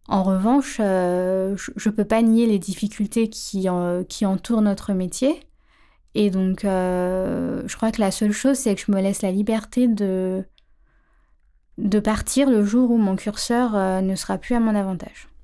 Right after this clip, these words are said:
Quand je parle de difficultés, euh, je parle de difficultés notamment, euh,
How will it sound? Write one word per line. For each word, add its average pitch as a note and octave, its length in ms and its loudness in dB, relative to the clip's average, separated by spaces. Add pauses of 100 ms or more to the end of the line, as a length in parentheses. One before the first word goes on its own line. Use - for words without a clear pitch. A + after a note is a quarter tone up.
(100)
Quand A3 120 2
je G#3 120 -2
parle B3 220 2
de A3 100 2
difficultés, A3 1040 2
euh, F#3+ 580 2 (920)
je - 120 -16
parle G#3+ 260 4
de G#3 140 6
difficultés G#3 720 0
notamment, G#3 760 2
euh, F#3+ 540 -2